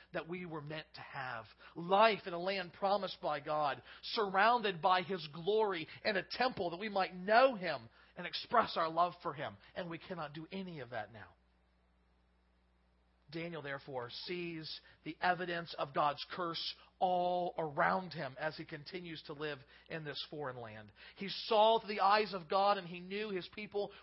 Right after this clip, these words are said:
were still in desperate need. And they can't ask for justice. If he asks for justice, they get wiped out. For the most part, you should never pray, "God, I want justice,"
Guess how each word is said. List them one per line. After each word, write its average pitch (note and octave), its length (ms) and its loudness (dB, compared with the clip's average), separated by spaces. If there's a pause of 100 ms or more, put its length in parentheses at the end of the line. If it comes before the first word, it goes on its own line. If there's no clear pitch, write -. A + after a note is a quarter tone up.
were F3 80 -4
still G3+ 420 0
in F3 300 -6
desperate E3+ 600 -2
need. C3+ 360 -6 (340)
And G#3 80 -4
they F#3 80 -2
can't D4 220 8
ask D#4 240 10
for C4 100 0
justice. C4 640 10 (1300)
If G3 80 -6
he A3+ 80 4
asks C#4+ 340 10
for A#3+ 120 0
justice, B3 520 12
they A#3+ 60 0
get A3+ 180 0
wiped A#3 300 6
out. D3+ 220 4 (1900)
For A#3+ 80 0
the B3 60 6
most D#4 260 12
part, A#3+ 220 6
you G#3+ 80 -6
should A3+ 180 0
never C4 260 4
pray, A3 540 6 (640)
"God, G3 240 6
I F#3 120 8
want E3+ 260 -2
justice," - 580 -6